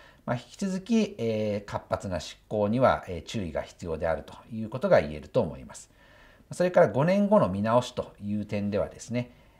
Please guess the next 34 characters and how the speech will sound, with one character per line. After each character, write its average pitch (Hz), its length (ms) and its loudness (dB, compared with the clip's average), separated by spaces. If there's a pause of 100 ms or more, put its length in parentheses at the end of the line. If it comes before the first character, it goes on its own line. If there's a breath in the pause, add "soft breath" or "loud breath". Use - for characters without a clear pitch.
(100)
え 101 280 0
ー、 123 80 -2
例 180 60 4
え 202 40 4
ば 127 100 6
調 120 200 0
査 113 120 0
協 117 200 0
力 104 220 -4
減 101 200 -2
産 101 240 -4
制 101 140 -4
度 87 60 -6
が 71 80 -6
ど 95 160 -4
の 113 80 0
よ 165 120 4
う 165 40 4
に 113 100 0
運 87 260 -6
用 82 120 -6
さ 90 120 -6
れ 87 80 -2
た 87 120 -4
か 80 120 -6
と - 160 -16 (140)
い 95 80 -10
う 92 100 -8
点 87 260 -8
で 90 80 -2
あ 82 80 0
る - 60 -10
と 85 120 -14
か、 143 220 4